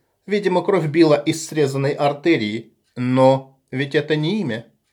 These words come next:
"Это вообще ничего не значит, я думаю", сказала Дезире. "Ремень", радостным тоном, точно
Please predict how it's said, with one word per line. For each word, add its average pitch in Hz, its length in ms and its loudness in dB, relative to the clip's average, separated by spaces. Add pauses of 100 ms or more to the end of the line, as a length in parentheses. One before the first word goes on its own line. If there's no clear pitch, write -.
(460)
"Это 214 180 0
вообще 214 360 0
ничего 143 420 0
не 131 140 2
значит, 123 520 0
я 123 220 0
думаю", 120 400 -2
сказала 120 460 2
Дезире. 113 720 -2 (800)
"Ремень", 202 720 0 (180)
радостным 143 600 2
тоном, 127 320 0
точно 139 460 -2